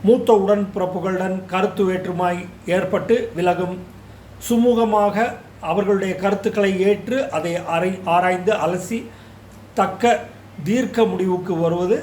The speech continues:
சாலச் சிறந்தது. மேலும் இந்த ஆகஸ்ட் ரெண்டாயிரத்தி இருபத்தி நாலில் உங்களுடைய சேமிப்புகள் பல வகையில் செலவினங்களாக மாறி சேமிப்பு, கையிருப்பு குறையும். நன்றி, வணக்கம்.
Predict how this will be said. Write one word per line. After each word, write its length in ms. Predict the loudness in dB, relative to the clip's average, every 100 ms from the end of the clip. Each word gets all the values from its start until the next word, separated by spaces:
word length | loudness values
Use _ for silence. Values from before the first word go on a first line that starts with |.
| -4
சாலச் 340 | -2 0 -2
சிறந்தது. 480 | -4 -6 -6 -6 -10 -16 -20 -20 -20 -20 -20 -20 -20 -20 -2
மேலும் 500 | 4 6 6 2 -4 -16 -20 -20 -10
இந்த 260 | -6 -2 -2 -2 -2
ஆகஸ்ட் 400 | -2 0 0 0
ரெண்டாயிரத்தி 680 | 0 2 2 2 0 -2 -2 -4 -2
இருபத்தி 380 | 0 0 0 -2
நாலில் 420 | 0 2 2 -2 -8 -18 -12 -4
உங்களுடைய 440 | 2 4 4 2 0 2
சேமிப்புகள் 680 | 4 4 2 0 -4 0 -2 -4 0
பல 220 | 2 2
வகையில் 440 | 2 2 2 0 -4 -10 -20 -20 -20 -20 -10 -2
செலவினங்களாக 880 | 2 2 2 0 0 0 0 -2 -2
மாறி 320 | 0 0 -4 -8
சேமிப்பு, 580 | -4 -2 -2 -2 0 0 -2 -14 -20 -4
கையிருப்பு 500 | 0 2 2 2 0 0
குறையும். 420 | 0 0 0 -2 -6 -14 -20 -20 -20 -20 -20 -20 -16 -8 -2
நன்றி, 560 | 0 2 2 -2 -4 -12 -8
வணக்கம். 440 | -6 -6 -10 -14